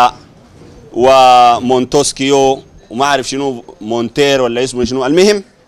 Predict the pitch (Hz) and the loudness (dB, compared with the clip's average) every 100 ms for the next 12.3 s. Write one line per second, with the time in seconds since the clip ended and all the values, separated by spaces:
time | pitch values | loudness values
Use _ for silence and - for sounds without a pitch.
0 | _ _ _ _ 131 214 247 262 226 220 | _ _ _ _ 0 0 2 0 0 -2
1 | - 240 226 226 - _ _ _ 110 156 | 2 4 4 2 -2 _ _ _ -4 -2
2 | 160 160 - 208 190 170 165 151 147 165 | 0 -2 0 0 2 0 0 -2 -2 -4
3 | 151 - _ _ _ _ _ _ _ _ | -6 -8 _ _ _ _ _ _ _ _
4 | 107 143 185 196 175 190 - 165 160 139 | -2 2 2 2 0 0 0 0 -2 -2
5 | 151 156 156 226 247 254 240 240 214 208 | 0 0 0 -2 -2 -4 -2 0 2 2
6 | 220 - _ _ _ _ _ _ - 202 | 0 -4 _ _ _ _ _ _ -6 -4
7 | 220 202 185 180 196 190 - _ _ _ | -2 -2 -2 0 2 2 -2 _ _ _
8 | - 151 147 135 160 165 185 226 214 247 | -6 -6 -4 -4 -4 -6 -6 -2 -2 -4
9 | 220 202 214 202 - _ _ _ _ 151 | -2 0 2 0 -4 _ _ _ _ -8
10 | 170 185 220 202 208 196 185 180 202 214 | -6 -6 -4 0 0 -2 -6 -4 -4 -4
11 | 226 220 196 180 185 170 175 214 190 175 | -6 -4 -6 -8 -8 -6 -6 -6 -6 -4
12 | 185 180 | -2 -2